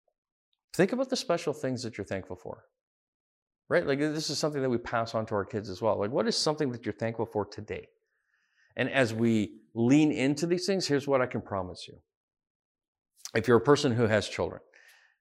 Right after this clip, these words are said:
um, when you're teaching your kids about gratitude and you're practicing the activities of gratitude with them, when you sit down at the dinner table and you're saying, "Hey, what are you grateful for today?" Uh,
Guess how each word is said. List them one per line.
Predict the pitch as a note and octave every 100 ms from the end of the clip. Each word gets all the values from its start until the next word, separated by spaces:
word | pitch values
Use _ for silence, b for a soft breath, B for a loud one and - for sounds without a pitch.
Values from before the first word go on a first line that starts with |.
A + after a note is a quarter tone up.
| _ -
um, | F#2 F2+ E2+ - _ _ _ _ _ _ _ _ _ _ _ _ _ _ _ _ _ _ _ -
when | A2 A2+
you're | A2
teaching | G#2+ C#3 C3 D3+
your | C3+
kids | - A2+
about | G#2+ G#2
gratitude | - F#2 F2+ F2 - - - _
and | G2
you're | F#2 F2+ -
practicing | - - A2 A#2 B2+ - B2 - A2+ G#2+ G#2 b b b b
the | G#2+ A2 -
activities | - - - C3+ C3 A2+ G2 G2+
of | F#2+
gratitude | G2 F#2+ F#2+ - F#2
with | F#2+ -
them, | F2+ F#2
when | F2+
you | F2+
sit | - - A#2+
down | A#2+ A2+
at | G#2 G#2
the |
dinner | G2 G2 F#2
table | - F#2 F#2+
and | F2
you're | F2
saying, | - F#2+
"Hey, | G2
what | G2 C#3+
are |
you | B2+
grateful | - G2+ - G2 -
for | F#2
today?" | - F#2+ F#2+ F2 - b b b b b b _ _ _ _
Uh, | -